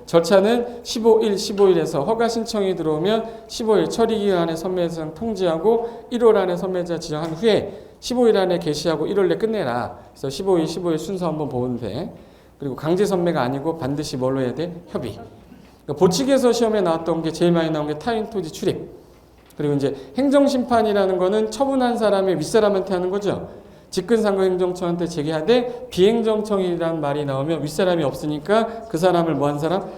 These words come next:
지정한 사람. 그리고 청문이 두 번 나왔는데, 어, 이거는 가혹한 행위 처분하기 전에 왜 그랬니 들어보는 취소 처분이죠. 그래서 개도 실토 해부로 개가 뭐예요? 개발행위가 취소.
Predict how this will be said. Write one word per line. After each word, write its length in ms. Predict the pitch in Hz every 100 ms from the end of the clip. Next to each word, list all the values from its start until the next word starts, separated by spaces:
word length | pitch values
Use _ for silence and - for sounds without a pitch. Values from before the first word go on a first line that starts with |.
| - -
지정한 400 | 160 175 156 131
사람. 260 | 110 95 - - - - -
그리고 120 | 143
청문이 520 | 269 285 262 226 180
두 100 | 170
번 140 | 185 175
나왔는데, 600 | 156 147 156 202 208 - - -
어, 180 | 135 131
이거는 460 | 139 165 165 143 -
가혹한 500 | 170 202 208 214 202
행위 200 | 190 185
처분하기 540 | 226 214 202 175 156
전에 240 | 143 143 135
왜 140 | 139
그랬니 340 | 185 175 165
들어보는 600 | 135 151 147 143 139 127
취소 280 | - 269 269
처분이죠. 720 | 240 208 165 156 185 135 - - - -
그래서 220 | 147 135
개도 380 | 165 165 190 185
실토 680 | 214 202 - 220 220 - -
해부로 600 | 233 233 220 151 - -
개가 220 | 151 160
뭐예요? 300 | 151 165 - - - -
개발행위가 1160 | 175 175 190 185 175 170 160 160 208 208 - -
취소. 320 | - -